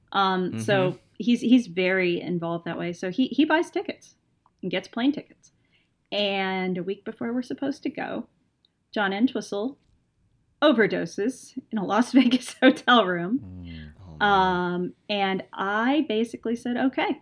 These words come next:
Speaker 1: well, that's a sign. We're not talking. <laughs> This is just not happening." Uh, John Entwistle's the Who's bassist, just in case. And so, like, I,
Speaker 3: Yeah.
Speaker 1: I s-, and in a
Speaker 3: Mm.
Speaker 1: move that I have actually seen Pete Townsend say he regrets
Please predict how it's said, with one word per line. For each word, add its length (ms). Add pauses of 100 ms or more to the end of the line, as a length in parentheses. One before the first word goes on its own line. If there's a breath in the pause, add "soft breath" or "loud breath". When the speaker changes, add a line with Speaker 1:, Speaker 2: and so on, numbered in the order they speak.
Speaker 1:
well, 300 (1080)
that's 300
a 40
sign. 560 (140)
We're 140
not 180
talking. 520
<laughs> 40
This 680
is 140
just 220
not 180
happening." 500 (220 loud breath)
Uh, 120
John 220
Entwistle's 580
the 180
Who's 240
bassist, 420
just 200
in 80
case. 300
And 260
so, 180
like, 240
I, 180
Speaker 3:
Yeah. 160
Speaker 1:
I 40
s-, 200 (380 soft breath)
and 140
in 160
a 40
Speaker 3:
Mm. 40
Speaker 1:
move 380
that 140
I 100
have 160
actually 420
seen 300
Pete 240
Townsend 440
say 140
he 160
regrets 720